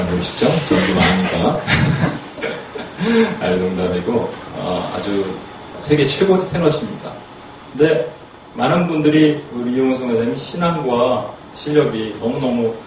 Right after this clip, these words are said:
이게 같이, 에, 귀하게 그런 분들이 음악 계통에 좀 흔치 않은 것 같아요. 우리, 어, 문희 자매님처럼 그런 분들이 흔치 않은데, 그런데, 어, 많은 사람들이 <clears throat> 또 많은 청년들이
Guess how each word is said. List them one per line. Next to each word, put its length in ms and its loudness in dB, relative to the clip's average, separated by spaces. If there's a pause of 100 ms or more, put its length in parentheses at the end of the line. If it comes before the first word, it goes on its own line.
(400)
이게 160 -2
같이, 680 -2 (140)
에, 100 -8 (520)
귀하게 580 0 (320)
그런 200 -2
분들이 440 0
음악 300 4
계통에 400 0
좀 160 -8 (140)
흔치 240 -8
않은 200 -6
것 160 -4
같아요. 180 -6
우리, 140 -8 (560)
어, 380 -6 (220)
문희 160 -4
자매님처럼 720 -4
그런 180 2
분들이 280 -2
흔치 280 0
않은데, 380 -4 (540)
그런데, 520 2 (1700)
어, 340 -4
많은 160 0
사람들이 600 2 (460)
<clears throat> 1120 -14
또 80 4
많은 240 0
청년들이 800 -4